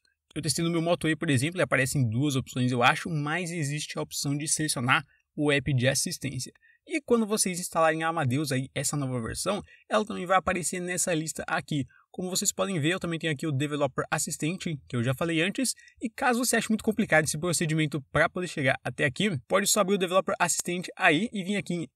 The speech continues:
Enable, ele vai abrir automaticamente pra você o Open Settings. Quando você clicar ali, vai ser a mesma tela, legal?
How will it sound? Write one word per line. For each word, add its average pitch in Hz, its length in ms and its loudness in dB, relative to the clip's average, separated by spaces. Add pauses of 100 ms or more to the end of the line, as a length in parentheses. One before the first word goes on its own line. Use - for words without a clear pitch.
(160)
Enable, 180 420 0 (500)
ele 156 160 0
vai 170 100 6
abrir 160 200 4
automaticamente 175 580 -4
pra 165 120 -2
você 156 280 -4
o 156 100 -4
Open 151 300 -4
Settings. 156 500 0 (340)
Quando 156 180 -2
você - 120 -2
clicar 156 300 0
ali, 131 180 0
vai 139 180 -2
ser - 220 0
a 147 40 0
mesma 135 380 0
tela, - 320 -20
legal? 147 380 6